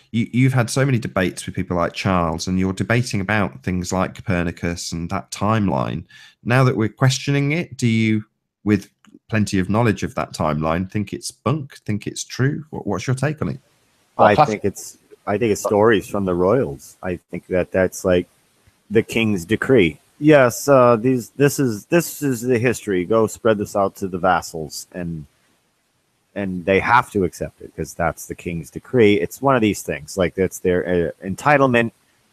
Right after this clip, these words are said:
Speaker 2: of, uh, what they say is truth, just the way we do it now with the T V. No matter what the T V tells everybody, they take it as the word of God. Um,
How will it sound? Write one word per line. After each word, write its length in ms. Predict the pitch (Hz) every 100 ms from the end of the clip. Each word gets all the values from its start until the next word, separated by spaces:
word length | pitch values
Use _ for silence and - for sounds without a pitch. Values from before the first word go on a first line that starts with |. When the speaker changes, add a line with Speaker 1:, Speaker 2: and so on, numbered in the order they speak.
| _ -
Speaker 2:
of, 440 | 101 98 85 -
uh, 260 | 101 95 92 -
what 260 | 104 131 -
they 180 | 127 117
say 380 | - 113 107 95
is 220 | 101 -
truth, 320 | - 101 98 -
just 460 | - 98 110 -
the 80 | 135
way 180 | 131 135
we 120 | 135
do 180 | 127 131
it 60 | 127
now 180 | 127
with 100 | 131
the 60 | 135
T 240 | - 139
V. 320 | 113 107 104 -
No 80 | 104
matter 240 | 107 107
what 320 | 95 92 104 -
the 80 |
T 180 | 113 139
V 140 | 135 131
tells 420 | 127 123 107 -
everybody, 640 | 101 98 98 95 95 87
they 360 | 85 90 90 90
take 280 | - 95 92
it 60 |
as 100 | 87
the 60 | 87
word 200 | 82 80
of 80 | -
God. 400 | 107 104 101 101 _ _ _ _ _ _ -
Um, 320 | 90 87